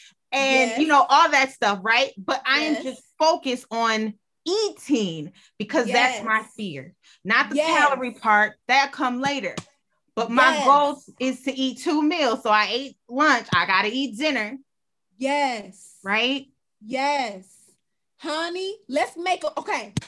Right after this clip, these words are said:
Speaker 2: We're gonna make a board. We're gonna get a board for every day of the week.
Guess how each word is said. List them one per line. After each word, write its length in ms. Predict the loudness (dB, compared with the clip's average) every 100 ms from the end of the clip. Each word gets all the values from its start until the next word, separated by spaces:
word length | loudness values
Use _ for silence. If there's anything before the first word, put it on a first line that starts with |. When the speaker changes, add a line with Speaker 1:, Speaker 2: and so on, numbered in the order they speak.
| _ _ _ _ _ _
Speaker 2:
We're 120 | -4 -2
gonna 140 | -2
make 220 | -2 -6
a 60 | -8
board. 500 | 0 2 2 -2 -10 _ _ _ _ _ _ _
We're 200 | -2 0 0
gonna 200 | -2 -4
get 180 | -6
a 60 | -6
board 600 | -4 0 0 2 2 0 -6 _ _ _ _ _ _ -4
for 480 | -2 0 -2 -6 -14 _ _ _ _
every 280 | -4 -4 -2
day 200 | 0 0
of 60 | 0
the 60 |
week. 480 | -6 -10 -12 _ _